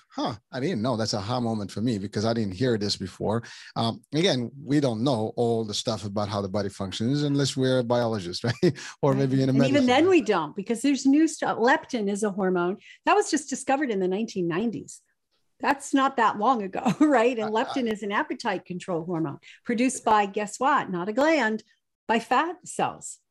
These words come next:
Speaker 1: There
Speaker 2: right?
Speaker 1: you go.
Speaker 2: And then its sister, h-, brother, however you wanna call it, ghrelin is produced by the stomach. And it controls the, it, it, they balance each other. So all of those things, and they were just recently di-, discovered. What are we gonna discover next decade?
Speaker 1: You know, I'm so glad to have these shows 'cause I,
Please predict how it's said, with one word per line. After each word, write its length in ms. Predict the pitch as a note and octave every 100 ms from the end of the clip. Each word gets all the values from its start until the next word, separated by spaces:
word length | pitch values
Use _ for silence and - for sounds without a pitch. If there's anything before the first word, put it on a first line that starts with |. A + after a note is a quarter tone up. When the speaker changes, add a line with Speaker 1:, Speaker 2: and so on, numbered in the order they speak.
| _ _ _ -
Speaker 1:
There 320 | - C3 A2
Speaker 2:
right? 140 | G#3 D4
Speaker 1:
you 60 |
go. 60 | E4
Speaker 2:
And 80 | A3
then 120 | A3
its 200 | A#3 -
sister, 460 | C#4 C#4 - B3+
h-, 180 | G#3 -
brother, 460 | G#3+ A3 A3+ A3+ A3+
however 200 | A#3 G#3+
you 120 | B3
wanna 200 | G#3+ G3
call 280 | - C4+ C#4+
it, 100 | G#3+
ghrelin 420 | A3 A3 C#4 G#3+
is 140 | G3+ G#3+
produced 280 | - A3+ -
by 120 | A3+
the 100 | A3+
stomach. 640 | - - B3+ C#4+ - _ _ _ _ _ _ _ -
And 100 | G#3+
it 80 | G#3
controls 580 | A#3 G#3 - A3+ G#3+ -
the, 140 | A3+
it, 140 | G#3+ -
it, 100 | G#3+
they 120 | G#3
balance 500 | A3+ G3+ C#4+ A3+ -
each 180 | G3 -
other. 220 | F#3 F#3+
So 180 | F#3+ A3+
all 220 | G#3+ C#4
of 80 | F4
those 200 | D4+ -
things, 300 | D4 D#4 C#4
and 80 | A#3
they 100 | D4
were 120 | D#4+
just 300 | A#3 B3 -
recently 420 | G#3+ A#3+ - E3+
di-, 120 | E3+ E3+ -
discovered. 480 | - F3+ - A#3 F#3 F#3+
What 120 | B3
are 40 |
we 80 | D#4+
gonna 180 | D#4+ D4+
discover 460 | C#4 - C4+ C#4
next 300 | A#3+ F3 -
decade? 500 | - C#3+ - B2+ A2+ - _ _ _ _ _ E3
Speaker 1:
You 80 |
know, 80 | F3+
I'm 120 | E3+
so 180 | D3+ D3
glad 280 | C3+ C3 A#2+
to 100 | A2+
have 200 | A2 G2+
these 160 | G#2+ G2
shows 320 | - G#2 G2
'cause 220 | - A#2
I, 100 | D3